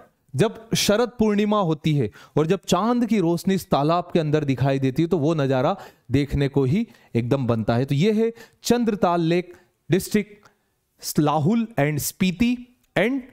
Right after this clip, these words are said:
स्टेट हिमाचल प्रदेश, ठीक है, ओके। अगला, अगला आएगा चेंबर बाक्कम लेक। चेंबर बाक्कम लेक जो है, it is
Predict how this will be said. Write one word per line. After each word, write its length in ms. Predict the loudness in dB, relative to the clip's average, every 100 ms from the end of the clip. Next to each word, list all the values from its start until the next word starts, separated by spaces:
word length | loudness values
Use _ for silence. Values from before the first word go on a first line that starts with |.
| _
स्टेट 560 | -12 -2 0 0 -4 -10 -2
हिमाचल 440 | 0 0 0 0
प्रदेश, 520 | 0 -2 -4 -6 -12 _ _
ठीक 180 | -6 -2
है, 140 | -2 -4 -16 _ -10
ओके। 200 | -10 -10 _ _ _ _ _ _ _ _ _ _ _ _ _ _ _ _ _ _ _ _ _ _ -10 -4
अगला, 320 | -2 0 -2 -6 -20 -20 -20 _ _
अगला 260 | -2 0 0
आएगा 300 | 0 0 -2 -6 -18 _ -2
चेंबर 480 | 0 2 0 0
बाक्कम 500 | 0 -2 0 -2 0
लेक। 260 | 0 -2 -8 -20 _ _ -4
चेंबर 440 | 0 0 2 2
बाक्कम 460 | 2 -2 0 0 2
लेक 240 | 0 0
जो 140 | 0 2
है, 280 | 2 0 -2
it 160 | 0
is 180 | 0 0